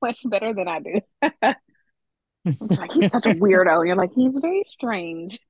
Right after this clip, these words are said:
Speaker 1: <laughs>
Speaker 2: He's, he's an odd duck, I think, as someone, or an odd bird. There's a, there's some phrase someone had said, I'm like,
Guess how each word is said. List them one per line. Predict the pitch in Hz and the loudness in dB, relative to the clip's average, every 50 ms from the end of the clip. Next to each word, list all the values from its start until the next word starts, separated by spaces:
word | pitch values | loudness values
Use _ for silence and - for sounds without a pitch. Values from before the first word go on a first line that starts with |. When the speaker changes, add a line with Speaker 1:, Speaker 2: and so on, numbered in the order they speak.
| 370 - - | -4 -2 2
Speaker 1:
<laughs> | - 320 - - 294 - _ _ _ _ _ _ _ _ _ _ _ _ _ - _ | 2 0 2 0 -4 -4 _ _ _ _ _ _ _ _ _ _ _ _ _ -12 _
Speaker 2:
He's, | - 226 247 240 247 | 2 4 4 4 4
he's | 233 240 254 233 | 4 4 6 6
an | 240 214 | 4 4
odd | - 180 180 185 175 156 | 2 2 2 2 2 0
duck, | 135 123 104 98 - - - - _ _ _ - | 0 0 0 0 -2 -8 -20 -20 _ _ _ -4
I | 135 120 | -4 -2
think, | - 131 113 117 | 0 0 0 0
as | 110 104 | 0 0
someone, | - 120 107 104 107 - | 0 -2 -2 -2 -2 -2
or | - 131 127 | 2 2 2
an | 135 143 | 4 4
odd | 139 147 147 131 | 2 2 2 2
bird. | 113 107 98 98 98 - _ - - - - | 2 0 0 0 -2 -8 _ -20 -20 -10 0
There's | - 202 202 190 | 0 2 2 2
a, | 196 | 0
there's | - 180 170 165 - | 0 0 -2 0 0
some | - - 208 208 208 196 - | 0 0 2 2 0 0 -2
phrase | - 180 175 175 160 135 120 - | 0 2 4 4 6 4 4 2
someone | - 165 156 156 147 143 131 | 0 0 2 4 4 4 4
had | 131 123 127 123 | 2 2 0 -4
said, | - - - - 139 131 113 | -4 -4 -2 0 0 0 0
I'm | 107 104 | -4 -6
like, | 107 107 - | -10 -12 -14